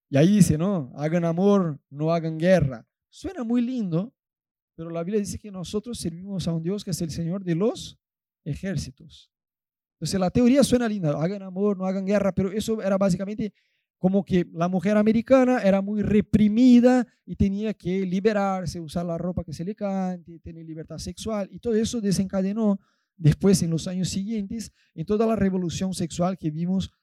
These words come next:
alrededor de todo el mundo, ¿no? El paz y amor, shalom, shalom, ¿cómo era? Que Willy dijo, "Shalom y,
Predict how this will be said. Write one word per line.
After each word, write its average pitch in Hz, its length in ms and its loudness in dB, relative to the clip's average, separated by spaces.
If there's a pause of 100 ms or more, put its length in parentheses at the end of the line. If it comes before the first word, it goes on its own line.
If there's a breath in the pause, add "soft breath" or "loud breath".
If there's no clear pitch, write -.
(120)
alrededor 160 720 0
de 165 100 -2
todo 185 200 0
el 165 140 2
mundo, 160 320 -10
¿no? 190 240 -8 (120)
El 165 240 -18 (440)
paz 160 220 -2
y 151 60 -2
amor, 180 540 -2
shalom, 156 420 -10
shalom, 143 260 -14
¿cómo 160 160 -14
era? 254 240 -18 (140)
Que - 80 -20
Willy 147 180 -16
dijo, 147 240 -14
"Shalom 143 480 -12
y, 135 180 -18